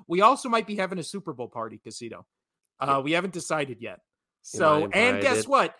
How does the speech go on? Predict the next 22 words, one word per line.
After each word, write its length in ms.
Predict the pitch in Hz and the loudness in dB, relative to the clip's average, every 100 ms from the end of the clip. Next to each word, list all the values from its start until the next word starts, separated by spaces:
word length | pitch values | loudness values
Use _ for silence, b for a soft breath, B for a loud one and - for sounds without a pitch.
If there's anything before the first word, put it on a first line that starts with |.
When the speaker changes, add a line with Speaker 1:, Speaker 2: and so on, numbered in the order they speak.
| _ _ | _ _
Speaker 1:
You 280 | 151 247 311 | -4 0 4
are 140 | 269 | 4
invited, 580 | 226 175 190 190 135 107 - | 4 4 4 2 -4 -12 0
Speaker 2:
<laughs> 320 | 165 180 151 | 4 4 2
Speaker 1:
and 160 | 170 | -6
you 180 | 185 185 | -4 -4
have 440 | - 202 233 247 - | 0 4 4 2 -6
to 120 | 254 | -10
wear 380 | 208 208 202 202 | -4 -2 -2 -4
the 120 | 180 | -6
fucking 380 | - 170 180 160 | -4 -4 -4 -8
Tom 280 | - 156 156 | -4 -4 -2
Brady 340 | 151 143 127 | -6 -6 0
Speaker 2:
No, 200 | 135 196 | 6 6
Speaker 1:
jersey. 140 | 98 107 | 4 2
Speaker 2:
no, 160 | 139 180 | 4 4
no, 200 | 160 165 | 4 2
I 80 | |
don't. 280 | 135 151 107 | 2 0 0
No, 120 | 110 131 | -2 -2
I 80 | |
don't. 300 | 135 151 117 | 2 0 0